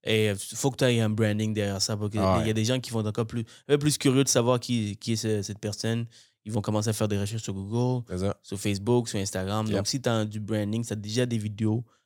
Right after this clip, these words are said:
Speaker 1: comme tu, tu fais pour, euh, sur TikTok, puis tes Facebook et tout,
Speaker 2: Ouais.
Speaker 1: c'est là que tu deviens encore plus crédible. Et, euh, je pense que du monde qui font déjà des vidéos, c'est une belle façon pour vous de développer de la, des, des affaires puis aller chercher plus de business.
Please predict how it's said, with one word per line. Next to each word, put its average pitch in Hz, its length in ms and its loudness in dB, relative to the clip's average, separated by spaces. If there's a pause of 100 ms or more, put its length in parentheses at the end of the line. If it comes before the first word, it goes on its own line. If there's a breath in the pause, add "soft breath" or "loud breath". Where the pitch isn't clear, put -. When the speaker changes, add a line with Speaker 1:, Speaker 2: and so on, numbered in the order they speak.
(140)
Speaker 1:
comme 98 220 -4
tu, 98 200 -12 (160)
tu - 100 -6
fais 101 280 -2
pour, 95 340 -4
euh, 92 160 -4
sur - 140 -12
TikTok, 98 440 -6
puis - 120 -20
tes 95 180 -12
Facebook 101 440 -8
et 95 60 -6
tout, - 120 -6
Speaker 2:
Ouais. - 60 0 (500 soft breath)
Speaker 1:
c'est - 140 -6
là 120 160 4
que 117 100 -10
tu 113 60 -12
deviens 107 180 2
encore 107 220 -4
plus 147 240 -4
crédible. 101 480 -6 (560)
Et, 95 240 -4
euh, 92 240 -4 (380)
je - 80 -14
pense 110 260 0
que 117 100 -2
du 110 140 -4
monde 120 220 0
qui - 100 -12
font 113 160 -2
déjà 110 240 0
des 113 80 0
vidéos, 110 420 -2 (240)
c'est - 120 -20
une 104 40 -18
belle 104 160 -2
façon 98 320 -2
pour 101 140 -6
vous 101 120 -6
de 98 60 -10
développer 101 300 -4
de 101 80 -6
la, 98 300 -6
des, - 140 -8 (220)
des 98 160 -16
affaires 101 380 -6
puis - 160 -12
aller 104 100 -10
chercher 104 240 -10
plus 107 160 -14
de 98 80 -10
business. 101 440 -10